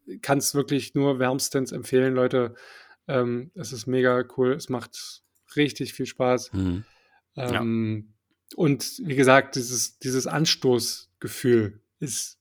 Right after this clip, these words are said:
Speaker 1: wieder da. Also es ist, ähm, ich hätt's nicht gedacht, ich hätt's wirklich, ich dachte mir so, „Ah, soll ich mir das antun?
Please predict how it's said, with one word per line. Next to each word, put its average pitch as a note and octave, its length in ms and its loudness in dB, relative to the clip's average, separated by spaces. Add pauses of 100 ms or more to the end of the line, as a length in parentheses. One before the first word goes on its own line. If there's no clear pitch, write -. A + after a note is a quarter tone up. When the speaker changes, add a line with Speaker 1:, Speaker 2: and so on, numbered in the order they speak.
(100)
Speaker 1:
wieder A#2+ 400 -4 (100)
da. A2+ 460 -2
Also A2+ 180 0
es G#2+ 140 -4
ist, - 260 0
ähm, A#2+ 640 -2 (480)
ich - 160 -4
hätt's - 200 0
nicht E3+ 140 2
gedacht, D3 320 0
ich E3 100 -6
hätt's C#3+ 140 -4
wirklich, D#3+ 260 -2
ich E3 100 -4
dachte D3+ 220 -4
mir C#3+ 60 -2
so, D#3 100 -6
„Ah, F3 280 -2
soll F3 140 0
ich E3+ 60 -6
mir E3 80 -4
das D#3+ 160 -4
antun? F#3 680 -2